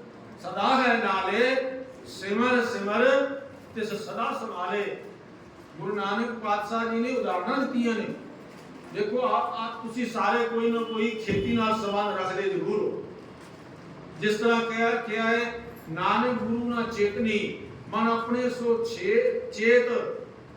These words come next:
ਛੁੱਟੇ ਤਿਲ ਪੁਆਰ ਦਿਓ ਸੁੰਝੇ ਅੰਦਰ ਖੇਤ।"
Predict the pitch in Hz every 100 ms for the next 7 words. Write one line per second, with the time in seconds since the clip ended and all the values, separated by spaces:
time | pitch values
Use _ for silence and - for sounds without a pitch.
0 | - - - 208 226 226 277 269 233 233
1 | 233 214 208 208 208 233 247 - 214 220
2 | 233 247 254 220 226 226 - 196 226 233
3 | 254 220 -